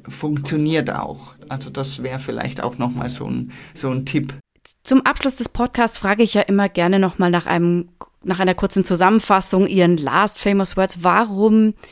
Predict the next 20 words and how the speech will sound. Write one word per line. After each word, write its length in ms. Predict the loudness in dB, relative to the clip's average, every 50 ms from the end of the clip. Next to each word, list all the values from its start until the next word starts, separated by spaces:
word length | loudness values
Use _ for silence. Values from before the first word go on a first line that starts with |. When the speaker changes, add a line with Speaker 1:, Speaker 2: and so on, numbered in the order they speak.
| -20 -20 -20 _ _ _ _
Speaker 2:
ist 220 | -4 -4 -4 -4
für 120 | -4 -4 -4
Sie 380 | -4 -4 -2 0 0 0 0
Change 380 | -2 0 2 4 4 4 2 2 2
Management 440 | 2 0 0 0 -2 -2 -2 -2
so 100 | -4 -4
wichtig? 280 | -6 -6 -4 -4 -6 -2
Warum 200 | 0 0 0 2
sind 220 | 2 2 2 2 2
Sie 440 | 0 -4 -2 -2 0 0 -2 -2 -4 -8 -14 _
unter 300 | -2 -2 -2 0 -2 -4
dieser 440 | -2 -4 -4 -2 0 0 0 0 -2 -6
Flagge 580 | -12 -10 -6 -4 -2 -2 -2 -2 0 -2 -2 0
unterwegs 680 | -2 -4 -4 -2 -6 -4 -2 -2 -2 -2 -2 -4 -6 -2
und 160 | -2 -2 -2
versuchen, 380 | -2 -6 -6 -6 -8 -6 -6 -8
Unternehmen 460 | -6 -6 -6 -6 -4 -4 -4 -4 -6
da 140 | -8 -10 -10
zu 120 | -12 -12
helfen? 340 | -12 -12 -14 -14 _ -20